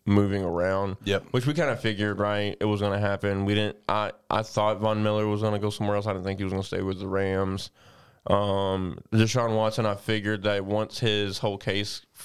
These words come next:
Speaker 1: kinda figured out, I knew he was gonna go somewhere else.
Speaker 2: Yep.
Speaker 1: Um, I didn't think Baker was gonna go somewhere else, but
Speaker 2: Here we are.
Speaker 1: here we are.
Speaker 2: Yep.
Speaker 1: Um,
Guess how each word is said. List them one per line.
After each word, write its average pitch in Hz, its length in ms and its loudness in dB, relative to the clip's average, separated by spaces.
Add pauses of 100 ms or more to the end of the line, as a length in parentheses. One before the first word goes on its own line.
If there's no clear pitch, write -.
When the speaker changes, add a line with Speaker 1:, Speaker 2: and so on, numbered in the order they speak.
Speaker 1:
kinda 104 180 4
figured 104 300 -2
out, 95 180 0
I 92 40 0
knew 95 260 0
he 98 60 0
was 95 80 -2
gonna 95 120 -2
go 95 100 -6
somewhere 92 340 -2
else. 95 420 -2
Speaker 2:
Yep. 98 220 -2 (340)
Speaker 1:
Um, 104 180 2
I 101 100 2
didn't 120 200 0
think 117 240 -2
Baker 120 280 0
was 139 120 0
gonna 131 140 0
go 131 100 0
somewhere 135 320 0
else, 135 580 -2
but 92 520 0
Speaker 2:
Here 98 140 -2
we 92 120 -2
are. 110 220 4
Speaker 1:
here 104 80 2
we 98 140 0
are. 127 360 2
Speaker 2:
Yep. 98 300 2 (320)
Speaker 1:
Um, 101 480 0